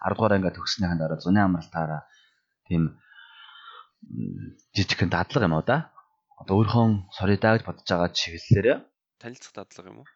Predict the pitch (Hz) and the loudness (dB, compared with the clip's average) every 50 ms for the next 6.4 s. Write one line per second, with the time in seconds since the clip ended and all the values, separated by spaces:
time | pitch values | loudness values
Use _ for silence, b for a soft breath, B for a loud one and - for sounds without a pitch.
0 | _ - 123 131 139 - - - - - 85 80 78 - - 82 78 - - 98 | _ 2 4 4 4 4 0 -4 0 0 0 0 0 -4 -8 -10 -10 -6 -2 0
1 | 95 92 92 95 - 78 98 92 - - - - 101 101 - - 104 107 - - | 2 2 2 2 2 0 -2 -2 -4 -10 -12 -12 -12 -8 -4 -2 -2 -2 -2 -4
2 | - - - - - - _ - - 101 98 - 107 104 101 98 95 90 - - | -10 -20 -20 -20 -20 -12 _ 0 0 2 2 4 2 4 4 6 4 4 2 -2
3 | - _ 90 90 - - - 98 95 95 90 - 90 87 82 95 92 92 85 90 | -6 _ -10 -10 -8 -4 -2 0 0 0 -2 -2 -6 -4 -2 0 0 2 2 2
4 | 87 - - 85 87 82 82 82 - 95 92 82 85 95 98 98 95 - - 95 | 0 -2 -2 -4 -2 -2 -2 -2 -2 -2 -2 2 2 2 2 2 0 -4 -6 -8
5 | 82 82 - - - - - 85 82 - 85 82 - 85 90 95 101 95 92 90 | -8 -8 -14 -18 -18 -12 -12 -12 -8 -8 -8 -8 -8 -6 -2 2 2 2 2 2
6 | B B B B B 113 120 120 | B B B B B 4 6 6